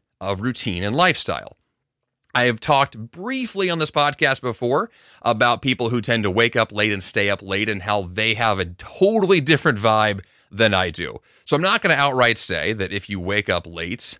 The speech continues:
or without a plan that your life is going nowhere. Uh, I can say from my personal experience, that's true for me.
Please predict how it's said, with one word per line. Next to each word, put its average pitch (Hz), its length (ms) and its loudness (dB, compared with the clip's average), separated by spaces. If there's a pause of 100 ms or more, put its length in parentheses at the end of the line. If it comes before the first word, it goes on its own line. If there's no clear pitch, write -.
or 98 160 -4
without 98 300 2
a 87 40 -6
plan 90 480 -6
that 95 140 -6
your 92 160 -6
life 104 300 -4
is 92 220 -4
going 98 240 -2
nowhere. 90 460 -4 (340)
Uh, 98 260 0 (540)
I 131 180 0
can 147 180 -4
say 120 520 2
from 98 260 -6
my 147 240 2
personal 107 400 -2
experience, 101 720 -4 (140)
that's 117 300 0
true 101 200 -4
for 95 140 -10
me. 82 260 -10